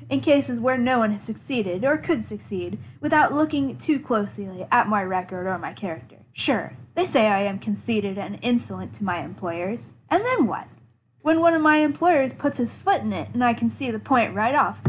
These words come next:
haven't I the right to tell him, have a little laugh on the side? On the level, Mister Minister, I have turned down money more than once just to be able to bust right out laughing.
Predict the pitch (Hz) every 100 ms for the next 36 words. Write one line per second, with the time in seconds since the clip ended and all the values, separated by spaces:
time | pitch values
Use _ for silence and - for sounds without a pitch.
0 | - - - 339 320 302 294 277 285 262
1 | 240 277 285 302 311 - - 311 311 311
2 | 311 302 302 311 330 302 311 - 320 330
3 | 339 - - - - - - 349 285 240
4 | 220 208 196 196 214 196 190 190 190 190
5 | - - 381 415 - 240 220 214 208 196
6 | 202 196 190 220 254 320 240 196 175 160
7 | - - 349 359 - 214 233 214 208 208
8 | 190 226 220 - - - 202 214 208 196
9 | - 165 156 - -